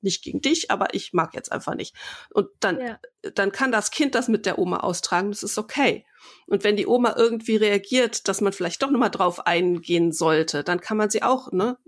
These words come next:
Speaker 1: beiseite
Speaker 2: Ja.
Speaker 1: nehmen oder an einem anderen Tag nochmal drauf ansprechen, wie zum Beispiel, wenn sie irgendwie eingeschnappt reagiert oder, äh, dann mit, ähm, emotionaler Erpressung, äh, antwortet oder so. Aber selbst das, ab einem gewissen Alter können die Kinder das einschätzen und, ähm,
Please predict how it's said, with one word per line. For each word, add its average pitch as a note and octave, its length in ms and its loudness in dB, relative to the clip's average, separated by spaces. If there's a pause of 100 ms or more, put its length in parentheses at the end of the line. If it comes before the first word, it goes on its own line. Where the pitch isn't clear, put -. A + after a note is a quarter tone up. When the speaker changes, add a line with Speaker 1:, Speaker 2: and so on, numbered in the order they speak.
(480)
Speaker 1:
beiseite G#3 400 2
Speaker 2:
Ja. G3+ 40 2
Speaker 1:
nehmen F#3 200 0
oder - 320 0 (160)
an F3+ 120 2
einem F3 100 0
anderen G3+ 280 2
Tag A#3+ 280 0
nochmal A3 240 0
drauf F3 240 -4
ansprechen, E3+ 600 -2
wie E3 60 -4
zum E3+ 160 -8
Beispiel, E3+ 320 -2
wenn E3 160 0
sie - 120 -2
irgendwie E3 260 -2
eingeschnappt F3 560 -2
reagiert E3+ 520 0
oder, E3+ 320 0 (380)
äh, E3+ 200 2
dann F3 240 4
mit, E3 320 2
ähm, D#3+ 360 2
emotionaler F3 560 2
Erpressung, F#3 640 0
äh, F3 320 2
antwortet F3 520 -2
oder F3 120 -2
so. F3 100 -2
Aber - 220 0
selbst - 300 -2
das, - 400 -2
ab - 200 -2
einem F#3+ 160 2
gewissen G#3+ 380 0
Alter F#3 280 0
können G#3+ 300 0
die F3 100 -4
Kinder F3 280 -2
das E3 180 -6
einschätzen G#3+ 640 2
und, F#3 460 -6
ähm, F#3+ 300 2